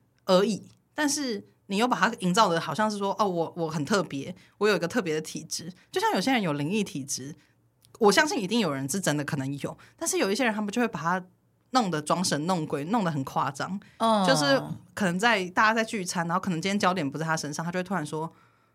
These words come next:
Speaker 1: ：“你们不要再讲话，你们不要笑那么大声，已经有东西在不开心了。”
Speaker 2: 哎，灵异体质我有遇过哎，
Speaker 1: 嗯。
Speaker 2: 就是在我个人成长经验里面，可是我觉得那时候大家年纪都还小，
Speaker 1: 嗯。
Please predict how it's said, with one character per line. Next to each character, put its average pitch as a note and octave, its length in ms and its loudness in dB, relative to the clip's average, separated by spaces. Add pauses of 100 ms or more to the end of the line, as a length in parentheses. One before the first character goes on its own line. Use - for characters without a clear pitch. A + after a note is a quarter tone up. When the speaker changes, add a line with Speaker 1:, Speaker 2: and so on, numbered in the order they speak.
Speaker 1:
：“你 F#3 100 0
们 F3 80 2
不 E3+ 60 -2
要 F3 60 2
再 G3+ 80 2
讲 F#3 180 -2
话， F3 400 -6
你 F3+ 60 -2
们 F3+ 80 0
不 F3+ 40 -2
要 G3 40 0
笑 G#3 120 -2
那 F#3 60 -2
么 D#3+ 60 -6
大 D#3+ 160 -4
声， D3+ 240 -12
已 F3+ 60 -10
经 A3 120 -4
有 F3+ 60 -2
东 D#3 120 -4
西 E3 120 -8
在 D#3+ 80 -4
不 D#3+ 80 -12
开 D3+ 180 -10
心 D#3 220 -12
了。” G3+ 100 -14 (540)
Speaker 2:
哎， C#4+ 160 2 (160)
灵 A3 120 2
异 D#4 100 4
体 G#3 180 -4
质 D#3+ 180 -4
我 F#3 100 0
有 D#3+ 160 0
遇 E3+ 160 -4
过 D#3 340 -2
哎， A#2 100 -2
Speaker 1:
嗯。 C3+ 60 -4
Speaker 2:
就 F#3+ 100 -6
是 G3+ 100 -6
在 G3+ 200 0
我 D3 100 -2
个 F#3 200 -2
人 D3 220 -2
成 D#3 180 -6
长 C#3+ 220 -4
经 C#3 200 -8
验 C#3 120 -4
里 C3 40 -6
面， D3+ 100 -4
可 F3+ 60 2
是 A#3 60 4
我 C#4 140 2
觉 E3+ 100 -4
得 E3 40 0
那 G3 100 0
时 G3 120 -4
候 F3 60 0
大 F3+ 120 0
家 F#3 60 0
年 D3+ 160 -2
纪 D3 80 -10
都 D#3 140 0
还 B2+ 240 -6
小， - 260 -6
Speaker 1:
嗯。 F3+ 320 -4